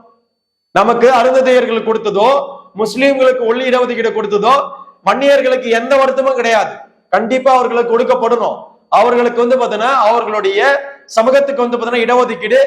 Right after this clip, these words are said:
சமூக நீதி கிடைக்கப்படணும். அதுல எந்த மாற்றமும் கிடையாது. அதே விஷயத்துல வன்னியர்களுக்கு உள் இடஒதுக்கீடு வந்து பாத்தீங்கன்னா கொடுக்கறதுல ஏன்டா உங்களுக்கு எல்லாம் இவ்வளவு வன்மம்?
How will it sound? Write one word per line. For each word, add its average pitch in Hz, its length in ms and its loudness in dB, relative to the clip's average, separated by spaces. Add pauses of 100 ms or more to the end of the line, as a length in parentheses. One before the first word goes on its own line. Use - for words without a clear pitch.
(360)
சமூக 254 300 2
நீதி 233 120 -4 (120)
கிடைக்கப்படணும். 226 680 -2 (400)
அதுல 202 220 2 (100)
எந்த 233 240 -2
மாற்றமும் 240 400 -2
கிடையாது. 175 320 -2 (180)
அதே 185 180 2 (180)
விஷயத்துல 214 460 -4 (800)
வன்னியர்களுக்கு 262 680 2 (120)
உள் 262 120 0 (100)
இடஒதுக்கீடு 254 500 0
வந்து 226 160 -4
பாத்தீங்கன்னா 202 300 -2 (500)
கொடுக்கறதுல 214 560 0 (600)
ஏன்டா 262 240 2 (100)
உங்களுக்கு 240 300 -2
எல்லாம் 220 180 -2
இவ்வளவு 202 260 0
வன்மம்? 160 340 -6